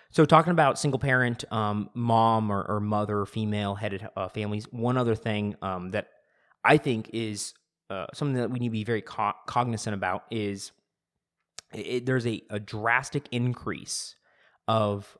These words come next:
um, self-sufficiency or lack of self-sufficiency, uh, in single parent female led households, which makes a lot of sense, right? If you have two parents, there's two possible income streams.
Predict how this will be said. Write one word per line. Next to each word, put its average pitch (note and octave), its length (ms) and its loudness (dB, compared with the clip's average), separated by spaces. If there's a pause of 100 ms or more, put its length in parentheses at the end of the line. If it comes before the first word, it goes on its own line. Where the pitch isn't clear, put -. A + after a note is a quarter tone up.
um, F#2+ 320 -12 (140)
self-sufficiency - 1120 -4
or G#2+ 100 -4
lack G#2+ 320 2
of A2 120 -2
self-sufficiency, G2 1040 -6
uh, F#2 260 -4
in G#2 360 -2
single A#2 300 -4
parent G2+ 520 -6 (300)
female G#2+ 400 -2
led F#2+ 140 -4
households, F#2+ 380 -4
which B2+ 140 -4
makes F#3 180 2
a - 20 0
lot C#3+ 120 6
of A#2 60 -2
sense, - 220 -4
right? A2 140 2
If A2 100 -6
you D3 120 2
have C3 180 2
two - 120 -6
parents, C#3+ 380 0
there's A2+ 140 -6
two A#2 220 -4
possible A#2 460 -2
income C3+ 280 -4
streams. B2+ 540 -2